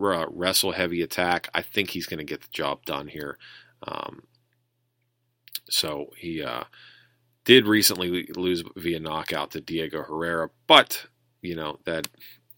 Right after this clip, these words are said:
if you're gonna get knocked out, you're gonna get knocked out. I mean, it's two guys trying to punch each other in the face. I like Jared Gordon in this fight. Joaquim Silva, I think, is just slightly o-, overmatched, uh, but he could also pull the upset. I'm gonna lean, lean Jared Gordon here.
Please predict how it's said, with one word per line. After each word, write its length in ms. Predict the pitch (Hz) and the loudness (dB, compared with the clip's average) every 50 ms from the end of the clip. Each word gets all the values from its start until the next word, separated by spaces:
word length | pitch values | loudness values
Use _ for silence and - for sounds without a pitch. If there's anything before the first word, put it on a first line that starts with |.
| - - - - - - - - _ _ _ - | -20 -20 -20 -20 -20 -20 -20 -20 _ _ _ -16
if 120 | - 82 | -10 -6
you're 140 | 85 85 92 | -4 -2 0
gonna 140 | 92 90 85 | 0 0 -2
get 100 | 82 73 | -2 -2
knocked 240 | 71 71 - - | -4 -4 -4 -4
out, 180 | 64 62 55 - | -4 -4 -4 -4
you're 120 | - 62 | -8 -10
gonna 140 | 57 53 58 | -12 -12 -14
get 120 | 50 - 55 | -14 -14 -12
knocked 240 | 57 53 60 - | -14 -12 -10 -8
out. 140 | 65 60 60 | -8 -6 -6
I 20 | 65 | -8
mean, 120 | 69 67 | -8 -10
it's 100 | 64 - | -8 -6
two 160 | - - 80 | -6 -6 -4
guys 240 | 71 80 76 71 - | -4 -4 -4 -4 -4
trying 160 | - 76 69 | -6 -8 -10
to 100 | 67 - | -10 -12
punch 180 | - 76 - - | -12 -12 -10 -10
each 140 | 82 - 85 | -8 -8 -8
other 160 | 78 78 76 | -8 -8 -10
in 60 | 73 | -10
the 60 | 69 - | -8 -8
face. 320 | - 92 90 87 85 - - | -6 -4 -2 -2 -2 2 4
I 60 | 101 | 6
like 160 | 117 120 113 | 6 6 6
Jared 300 | - - 104 98 92 85 | 4 4 4 4 4 2
Gordon 240 | 92 92 90 85 87 | -2 -4 -4 -4 -4
in 80 | 85 85 | -6 -6
this 100 | 80 - | -6 -4
fight. 320 | - 90 82 80 78 - | -4 -4 -4 -4 -4 -4
Joaquim 320 | 85 82 - - 82 76 | -6 -6 -8 -8 -8 -4
Silva, 300 | - - 87 80 76 80 | -4 -4 -2 -4 -4 -4
I 220 | 78 78 71 73 76 | -4 -2 -2 -2 -4
think, 260 | - - 80 73 76 | -4 -6 -6 -6 -6
is 100 | 76 69 | -8 -6
just 220 | - - - - | -4 -2 0 0
slightly 400 | - - 87 85 - - 80 82 | 0 0 0 -2 -2 -2 -2 -4
o-, 60 | 82 - _ _ _ _ _ _ _ - | -4 -6 _ _ _ _ _ _ _ -2
overmatched, 800 | 101 107 110 104 110 107 101 104 110 113 110 110 - - - - - - - - - _ - | 0 0 2 4 2 2 4 6 6 6 6 6 4 0 -8 -12 -16 -20 -20 -20 -20 _ -10
uh, 200 | - 87 87 85 | -10 -6 -6 -6
but 220 | 85 - 110 98 92 | -4 -2 -2 -2 -2
he 120 | 101 90 | -4 -2
could 100 | - 107 | 0 2
also 220 | 98 92 - - | 2 2 2 0
pull 160 | 85 - 87 80 | -4 -4 -6 -6
the 140 | 73 73 | -4 -6
upset. 320 | 76 73 - - 78 76 - | -4 -2 -2 -2 -2 -2 -4
I'm 140 | - 107 127 | -4 -2 0
gonna 200 | 123 123 107 95 | 0 0 0 0
lean, 760 | 90 85 85 90 101 107 107 101 92 85 78 78 76 78 - _ _ _ _ _ _ _ _ _ _ _ _ _ _ _ - | -2 -4 -4 -2 0 2 2 4 2 2 0 -4 -8 -14 -18 _ _ _ _ _ _ _ _ _ _ _ _ _ _ _ -12
lean 560 | - 87 92 107 110 101 87 78 69 69 - - - _ _ _ _ _ - | -8 -4 -2 0 0 0 -2 -4 -8 -12 -16 -18 -20 _ _ _ _ _ -8
Jared 360 | - 90 87 78 76 73 - | -4 -4 -2 -2 -4 -6 -8
Gordon 320 | 78 76 69 73 76 71 | -8 -8 -8 -8 -10 -14
here. 280 | - 73 73 67 67 | -12 -10 -10 -8 -8